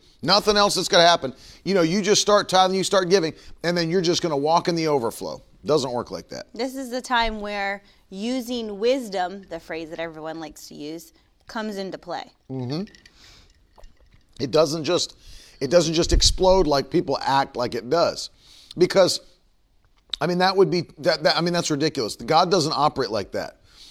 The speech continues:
Speaker 1: And, and you can't ever, here's, here's something that I want you to put in the comments, those that are watching.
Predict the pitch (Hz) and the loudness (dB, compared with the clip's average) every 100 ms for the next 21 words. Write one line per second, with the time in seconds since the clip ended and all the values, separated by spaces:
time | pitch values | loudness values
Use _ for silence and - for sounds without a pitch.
0 | - 156 165 151 - 160 180 - 202 233 | -8 -2 -2 -2 -4 -2 -2 -2 2 2
1 | - - 202 147 98 - _ - 180 214 | 2 4 4 4 -2 -8 _ -2 0 0
2 | - 165 202 - 190 180 151 147 165 - | 0 0 2 0 -2 -2 0 0 0 -2
3 | 135 170 151 117 147 151 117 - 139 131 | -2 -2 -2 -2 -4 -2 -4 -4 -4 -2
4 | 113 110 139 127 73 | -2 0 0 0 -10